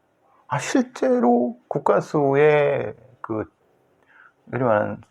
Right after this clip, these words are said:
사건 관련된 물적 분석 능력은 어느 수준인가? 얼마나, 얼마나 이게 도달돼 있는가? 아니면 얼마나 잘못된가? 왜곡됐는가? 아니면 조작됐는가? 아니면 뭐 그렇지 않고 진짜 잘하는지 몰라요.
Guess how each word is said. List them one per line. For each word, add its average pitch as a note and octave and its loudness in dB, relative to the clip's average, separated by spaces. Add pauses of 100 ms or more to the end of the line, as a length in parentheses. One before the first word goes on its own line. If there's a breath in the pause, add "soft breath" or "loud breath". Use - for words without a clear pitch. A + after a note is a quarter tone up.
사건 - -6
관련된 F#2+ -4
물적 G2 -2
분석 E2+ -4
능력은 B2 2
어느 G#2+ 2
수준인가? G3+ -2 (600 loud breath)
얼마나, G#3+ 2
얼마나 B3 4 (600 soft breath)
이게 E3 2
도달돼 B2+ 4
있는가? D2+ -6
아니면 E3 2
얼마나 G#3+ 4 (120)
잘못된가? - -2
왜곡됐는가? D#2+ -2 (200)
아니면 C#3+ 0
조작됐는가? F3 0
아니면 C3 0
뭐 - -2
그렇지 F#3+ 2
않고 C#3+ 0
진짜 - -4
잘하는지 - -2 (840 loud breath)
몰라요. A#2+ 2